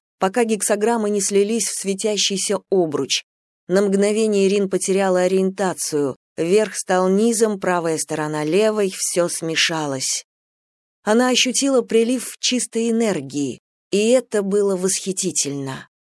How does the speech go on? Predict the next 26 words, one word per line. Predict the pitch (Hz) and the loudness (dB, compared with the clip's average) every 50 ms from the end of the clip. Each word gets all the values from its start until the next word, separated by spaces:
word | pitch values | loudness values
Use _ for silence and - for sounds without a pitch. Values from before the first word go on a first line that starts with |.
| _ _ _ _ _ | _ _ _ _ _
Словно | - - 233 247 254 254 240 226 233 233 | -2 0 4 6 6 6 4 4 2 2
Шира | 220 - - 269 262 247 233 | 2 2 0 0 2 2 0
впрыснула | 214 190 - - 233 254 247 - - 233 220 214 220 208 | 0 -2 -6 -2 -2 0 0 0 -2 -2 0 0 2 0
героин | 196 185 190 214 220 226 226 220 208 180 165 | 0 0 0 0 2 2 0 0 0 0 0
ей | 156 143 170 165 165 | 0 0 0 0 0
в | 156 | -2
вены, | 156 156 180 185 170 151 143 139 135 135 - _ _ _ _ | -2 0 0 0 0 0 -2 -4 -6 -8 -10 _ _ _ _
тот | - 262 262 214 | 2 2 2 2
же | 214 233 | 2 0
самый | 226 - - 233 220 214 208 208 196 | 2 2 2 2 2 2 0 0 0
прилив, | - 196 208 214 208 202 175 143 - - - - | 2 2 2 4 4 2 0 0 -2 -8 -8 -6
оглушающий | - 165 151 156 156 160 - - 190 185 180 165 - - 180 | -4 -4 0 -2 -2 0 0 0 2 2 2 0 0 -2 -2
поток | 180 - 170 165 - 180 170 - - | -2 -4 -4 -2 -2 -2 -2 -2 -2
энергии. | 175 180 190 185 175 147 139 143 143 143 135 131 127 - _ _ _ _ | 0 2 2 2 0 -2 -4 -6 -6 -6 -6 -6 -8 -12 _ _ _ _
Но | - - 165 180 190 208 | -6 -2 0 2 2 2
на | 214 214 220 220 | 2 0 0 0
этот | 220 214 202 196 | 0 -2 -2 0
раз | 202 208 233 233 214 185 | 0 2 2 2 0 -2
душа | 170 180 190 185 - - 214 208 | -2 -2 0 0 0 0 0 0
не | 208 202 196 | 0 0 0
отлетала | 196 190 - 202 208 190 - 233 226 226 214 202 185 | 0 -2 -2 -6 -6 -4 -4 -2 0 0 0 0 0
всё | 180 - - 180 | 0 0 -2 -2
дальше | 175 180 190 202 190 180 - 175 | 0 0 0 0 0 0 -2 -2
от | 170 - | -2 -2
материального | - 175 170 - - 165 180 180 180 175 170 165 156 160 170 | -4 -4 -4 -4 -2 0 2 2 2 0 0 0 0 0 0
мира. | 170 170 180 175 160 147 135 131 - | 0 2 2 2 0 0 -2 -4 -6